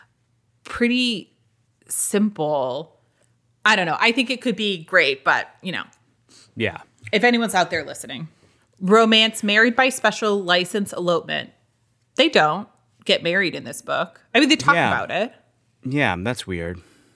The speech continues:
Speaker 1: Hate at first sight. Yeah. He loves her. She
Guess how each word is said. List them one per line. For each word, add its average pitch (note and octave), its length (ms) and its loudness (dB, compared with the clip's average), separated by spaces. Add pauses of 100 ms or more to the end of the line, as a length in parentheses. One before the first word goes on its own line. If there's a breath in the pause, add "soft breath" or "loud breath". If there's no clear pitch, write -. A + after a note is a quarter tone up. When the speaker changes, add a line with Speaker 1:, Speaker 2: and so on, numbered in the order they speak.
(500 soft breath)
Speaker 1:
Hate C#4 400 2
at A3 180 0
first G3 260 -2
sight. C#3 360 -4 (100)
Yeah. D#3 340 -2 (640)
He A#3 260 4
loves A3+ 260 4
her. G3 120 -2
She F3 600 -6